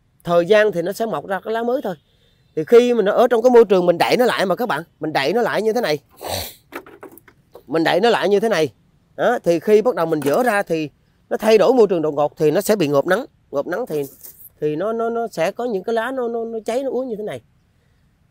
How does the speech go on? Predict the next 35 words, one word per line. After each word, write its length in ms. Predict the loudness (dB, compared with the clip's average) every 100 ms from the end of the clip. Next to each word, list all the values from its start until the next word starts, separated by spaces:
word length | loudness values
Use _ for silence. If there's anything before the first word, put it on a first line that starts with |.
| -8
Thì 340 | -6 -2 -4
mình, 220 | -2 -4 -6
các 140 | -6 -4
bạn 200 | -2 -4
cũng 120 | -2
đừng 140 | -2
có 80 | 0
lo 200 | 0 2
nha. 260 | 2 0 -2 _ _ _
Thì 100 | -4
cũng 180 | -2 0
giống 140 | 0
như 200 | 2 2
con 220 | 2 0 0
người 220 | 0 0
á, 80 | -2
mà 180 | -4
các 140 | -6 -8
bạn 180 | -6 -2
nuôi 120 | 0
con 220 | 0 0
các 80 | -4
bạn 140 | -8
biết 160 | -6 -8
đó. 60 | -14 _ _ _ _ _ _ _ _
Nhiều 280 | 0 2 2
khi 240 | 2 2
từ 300 | 4 4 4
nhỏ 320 | 0 0 0 0
đến 200 | 0 4
lớn 260 | 4 4
á, 60 | -2
mình 160 | -2 -2
cứ 100 | -6
thương. 360 | -4 -2 -2